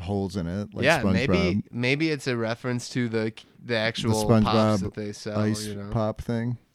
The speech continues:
Speaker 1: ice cream pop thing.
Speaker 2: Yeah, but he's
Speaker 1: Gumball eyes.
Speaker 2: he is like, "Boy, crime fighting sure makes me hungry, and this yellow popsicle hits the spot."
Speaker 1: Yeah.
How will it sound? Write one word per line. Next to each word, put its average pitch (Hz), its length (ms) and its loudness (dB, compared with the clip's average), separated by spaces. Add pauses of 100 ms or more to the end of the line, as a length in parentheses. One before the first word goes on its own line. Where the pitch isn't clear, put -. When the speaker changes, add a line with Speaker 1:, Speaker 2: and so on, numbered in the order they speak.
(200)
Speaker 1:
ice 104 220 -4
cream 110 260 0
pop 110 300 -4
thing. 120 320 -4 (260)
Speaker 2:
Yeah, 107 320 -2 (380)
but 120 240 2
he's 110 100 0
Speaker 1:
Gumball 110 500 4
eyes. 110 400 -2 (640)
Speaker 2:
he 117 560 0
is 110 260 -6
like, 110 240 -4
"Boy, 127 300 0
crime 175 320 0
fighting 123 360 0
sure 165 260 -2
makes 160 260 -2
me 170 160 -2
hungry, 131 460 -2
and 107 100 -4
this 180 180 -4
yellow 120 280 2
popsicle 123 640 0
hits 123 240 -4
the 107 80 -8
spot." 156 500 -6 (100)
Speaker 1:
Yeah. 110 420 2